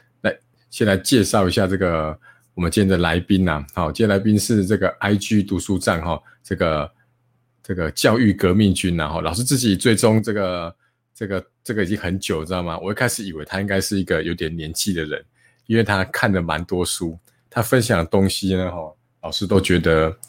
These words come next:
就是很有深度。好，那可能也是老师跟他看的书都差不多，老师跟他看的书差不多，所以这个就是我觉得跟他的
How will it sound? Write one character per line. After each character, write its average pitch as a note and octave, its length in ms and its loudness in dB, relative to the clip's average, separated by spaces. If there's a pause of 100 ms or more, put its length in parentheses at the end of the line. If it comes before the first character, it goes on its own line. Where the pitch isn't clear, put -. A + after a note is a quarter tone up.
(280)
就 - 100 -2
是 F2 160 2
很 E2+ 180 2
有 F2 120 6
深 E2+ 280 4
度。 E2 240 2 (400)
好， D#2 140 0
那 A2 140 4
可 A2+ 160 4
能 F2 120 4
也 D#2+ 80 6
是 - 140 2
老 F2+ 140 4
师 G2 120 4
跟 G2 140 4
他 F#2+ 80 4
看 G2 180 2
的 F2 80 4
书 F2 200 0
都 F2 100 4
差 D#2+ 160 2
不 E2+ 140 0
多， D#2+ 280 -2 (340)
老 D#2+ 60 -4
师 E2 80 4
跟 G2 80 4
他 F#2+ 80 6
看 G2+ 120 2
的 F2 40 2
书 F2 140 0
差 E2+ 160 0
不 E2 100 -4
多， D#2 240 0
所 - 160 2
以 E2 100 4
这 F2+ 200 2
个 F#2 80 0
就 F2+ 180 -2
是 F2+ 200 2
我 D#2+ 100 -4
觉 G2 100 -2
得 - 40 2
跟 G2+ 80 4
他 F#2+ 100 4
的 E2 260 4